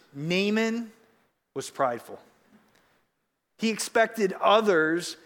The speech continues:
based on his success, to give him special treatment. He expected others to recognize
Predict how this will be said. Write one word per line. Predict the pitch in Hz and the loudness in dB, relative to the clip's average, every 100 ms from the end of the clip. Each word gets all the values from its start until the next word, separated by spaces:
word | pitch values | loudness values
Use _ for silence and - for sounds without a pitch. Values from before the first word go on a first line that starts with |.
| _ | _
based | - 190 202 | 2 2 2
on | 202 185 | 0 0
his | 180 185 175 - - | 2 2 2 -2 -8
success, | - - 185 - - 254 220 180 - | -4 -2 -2 -4 0 2 4 2 0
to | 190 | -4
give | 165 190 | 0 0
him | 175 180 170 - | 0 -6 -8 -10
special | - - 165 - 160 | -12 -2 -2 -2 -8
treatment. | - 190 165 104 - - _ _ _ _ _ | -8 -12 -12 -16 -20 -20 _ _ _ _ _
He | - 240 | 0 0
expected | 226 - 240 233 233 | 0 0 0 2 0
others | 214 208 214 208 190 | 4 4 6 4 2
to | 202 | -2
recognize | 202 180 214 233 214 190 180 180 175 | 0 2 2 2 -4 0 2 2 0